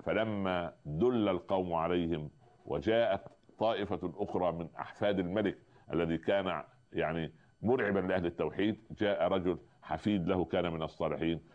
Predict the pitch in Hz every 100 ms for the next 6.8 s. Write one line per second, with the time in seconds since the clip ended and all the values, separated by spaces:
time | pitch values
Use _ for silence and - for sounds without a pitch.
0 | - - 92 95 87 80 78 87 82 76
1 | 73 76 82 78 76 76 - - 90 87
2 | 82 82 76 - _ - 92 87 80 76
3 | 73 71 _ - 85 69 - - _ 123
4 | 113 104 80 - _ - _ 78 76 71
5 | 65 73 73 - - 76 67 69 71 -
6 | 69 - 69 69 69 - 71